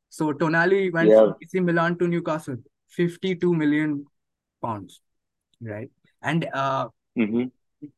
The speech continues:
Speaker 1: Newcastle seemed to love him. What do you
Speaker 2: Yeah.
Speaker 1: think?
Speaker 2: And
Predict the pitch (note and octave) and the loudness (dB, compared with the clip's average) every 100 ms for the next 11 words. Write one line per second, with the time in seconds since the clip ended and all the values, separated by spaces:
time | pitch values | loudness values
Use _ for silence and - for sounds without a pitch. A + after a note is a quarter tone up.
0 | D3 _ C3 D3+ F#3 F3+ F3 G#3 G#3 G3 | -20 _ -14 -4 -2 0 -2 -2 -2 -2
1 | F#3 A#2+ C#3 C3+ F#2 _ _ _ _ _ | 0 -2 -2 -8 -14 _ _ _ _ _
2 | _ _ _ _ _ _ - C3 B2 B2+ | _ _ _ _ _ _ -20 -20 -20 -20
3 | _ _ B2+ A#2+ D3 G#2 - - _ _ | _ _ 4 6 6 4 -4 -20 _ _
4 | _ _ _ - A2+ A2+ A2 | _ _ _ 0 0 0 -4